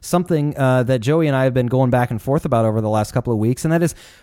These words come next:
what are we going to do for our next phones? Both of us are actually thinking the same thing right now. But, uh, Joey, I, I'd love to maybe have you ex-, share a little experience here and, and what you're talking about doing.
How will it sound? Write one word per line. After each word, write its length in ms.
what 320
are 100
we 200
going 320
to 100
do 320
for 380
our 160
next 320
phones? 380
Both 180
of 60
us 160
are 40
actually 200
thinking 420
the 80
same 240
thing 260
right 200
now. 180
But, 240
uh, 160
Joey, 280
I, 100
I'd 120
love 160
to 220
maybe 300
have 140
you 240
ex-, 260
share 160
a 40
little 180
experience 500
here 140
and, 100
and 160
what 160
you're 80
talking 280
about 180
doing. 300